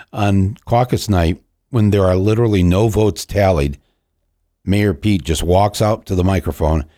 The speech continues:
and declares victory. "We're on to New Hampshire. Victorious. Victorious," he says.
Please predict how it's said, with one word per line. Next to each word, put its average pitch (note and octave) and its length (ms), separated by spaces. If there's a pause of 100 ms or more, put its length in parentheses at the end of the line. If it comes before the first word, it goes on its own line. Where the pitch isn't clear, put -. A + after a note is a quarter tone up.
(360)
and F2+ 200
declares G2 460
victory. D2+ 500 (1040)
"We're F2+ 180
on B2 360
to C#3+ 120
New C3+ 120
Hampshire. A#2 440
Victorious. A#2 960 (260)
Victorious," C#3 800 (260)
he E2+ 140
says. C#2+ 400